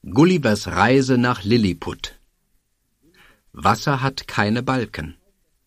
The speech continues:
Kaum, dass ich in Cambridge studiert und bei Professor Bates, dem bekannten Londoner Arzt, als Assistent allerlei Nützliches hinzugelernt hatte,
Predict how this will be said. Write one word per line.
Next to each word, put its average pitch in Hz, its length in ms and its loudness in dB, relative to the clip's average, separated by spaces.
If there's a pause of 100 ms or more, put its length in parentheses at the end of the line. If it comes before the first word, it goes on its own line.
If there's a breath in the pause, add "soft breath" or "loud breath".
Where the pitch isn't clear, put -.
(2250 loud breath)
Kaum, 190 320 4
dass 156 140 0
ich 131 120 -6
in 113 140 -2
Cambridge 143 520 0
studiert 123 460 2
und 110 140 -2
bei 107 120 2
Professor 101 480 -2
Bates, - 640 -2
dem 82 120 -2
bekannten 123 480 2
Londoner 107 500 4
Arzt, 127 440 -4
als 101 260 -6
Assistent 139 580 -2
allerlei 110 260 2
Nützliches 107 600 -2
hinzugelernt 98 760 -2
hatte, 127 320 0